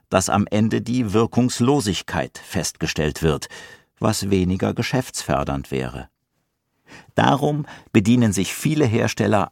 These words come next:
einiger weiterer raffinierter Tricks,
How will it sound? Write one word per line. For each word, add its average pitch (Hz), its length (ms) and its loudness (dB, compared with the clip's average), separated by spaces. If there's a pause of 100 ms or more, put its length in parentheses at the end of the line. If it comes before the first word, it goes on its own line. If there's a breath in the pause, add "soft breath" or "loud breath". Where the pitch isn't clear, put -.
(120)
einiger 92 680 2
weiterer 67 720 -2
raffinierter 69 640 -2
Tricks, - 580 -6